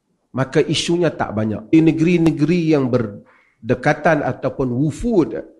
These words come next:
perwakilan-perwakilan yang datang berjumpa dengan Nabi, kemudian perwakilan itu balik berjumpa, kalau kita tak berapa pasti, kita akan buat macam mana sebahagian badui buat, datang balik tanya Rasulullah, "Za'ama rasuluka kadha wa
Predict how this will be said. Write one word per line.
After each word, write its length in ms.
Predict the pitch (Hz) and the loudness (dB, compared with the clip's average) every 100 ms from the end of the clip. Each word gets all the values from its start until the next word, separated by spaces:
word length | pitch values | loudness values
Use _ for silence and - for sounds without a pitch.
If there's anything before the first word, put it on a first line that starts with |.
| _ _ _ | _ _ _
perwakilan-perwakilan 1200 | - 147 156 151 233 214 190 180 175 175 208 202 175 | 0 4 4 2 2 2 4 4 4 0 0 0 2
yang 160 | 170 156 | 2 2
datang 400 | 190 - 247 220 | 0 0 0 0
berjumpa 480 | 190 165 190 196 170 | 0 -2 -2 0 2
dengan 320 | 160 135 127 | 2 2 -2
Nabi, 240 | 110 151 - _ _ _ _ _ - | -2 -4 -6 _ _ _ _ _ -2
kemudian 400 | 135 147 175 185 | 2 4 2 4
perwakilan 560 | 185 185 202 196 196 | 2 4 2 2 0
itu 160 | - 190 | -2 2
balik 480 | 190 277 240 - 160 | 2 2 -2 -6 -6
berjumpa, 560 | 156 151 - 175 190 | 0 0 2 -4 0
kalau 240 | 196 254 285 | 0 2 0
kita 320 | 277 - 254 | -4 0 0
tak 240 | - 165 | 0 -2
berapa 240 | 160 160 156 | -2 -4 -6
pasti, 640 | 123 107 - 220 254 - _ _ _ _ | -6 -10 -12 -12 -12 -18 _ _ _ _
kita 400 | - 175 208 180 | -10 -2 0 2
akan 160 | 160 151 | -2 0
buat 320 | 160 147 131 | 0 0 -2
macam 160 | 143 | -2
mana 240 | 135 139 131 | 0 0 -2
sebahagian 480 | 135 135 131 127 113 | -2 -4 0 -2 0
badui 400 | 123 127 123 117 | -2 -2 -4 -6
buat, 320 | 139 214 - _ _ _ _ _ _ | -8 -8 -12 _ _ _ _ _ _
datang 400 | 143 151 151 139 | 0 0 0 0
balik 320 | 127 127 123 | 0 0 -2
tanya 240 | 123 123 113 | -4 -4 -4
Rasulullah, 560 | 107 104 110 127 185 | -6 -6 -6 -4 -4
"Za'ama 480 | 147 135 131 135 131 | -2 0 2 0 0
rasuluka 720 | 123 120 - 180 156 - 156 | -2 -4 -4 -2 -2 -4 -6
kadha 320 | - 139 131 127 | -2 -4 -2 -4
wa 160 | 117 | -4